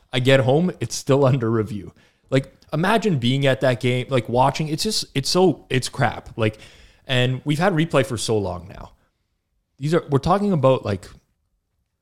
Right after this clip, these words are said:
in the N F L's case, like, a billion dollar company. How did, you know, the, the stuff that goes on in the N F L?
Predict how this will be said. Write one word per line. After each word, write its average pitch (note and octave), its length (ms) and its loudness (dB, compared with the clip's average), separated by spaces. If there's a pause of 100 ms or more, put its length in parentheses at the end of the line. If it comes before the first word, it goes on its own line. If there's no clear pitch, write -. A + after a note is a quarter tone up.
(140)
in C3+ 60 -4
the B2 120 0
N A#2+ 80 0
F A2 140 -4
L's A2+ 220 0
case, C3 220 -2
like, A2 120 -4
a G#2 40 -6
billion A2 440 0
dollar F#2 260 -6
company. - 540 -18 (680)
How E3 260 0
did, F3+ 180 0 (1120)
you B2+ 80 -4
know, A2+ 160 2 (340)
the, A#2+ 160 -4
the A#2 200 -6
stuff F3+ 320 0
that E3 140 -2
goes B2 220 2
on A2 200 2
in G2+ 60 -4
the F#2+ 120 -6
N F#2 120 -6
F - 160 -18
L? - 240 -20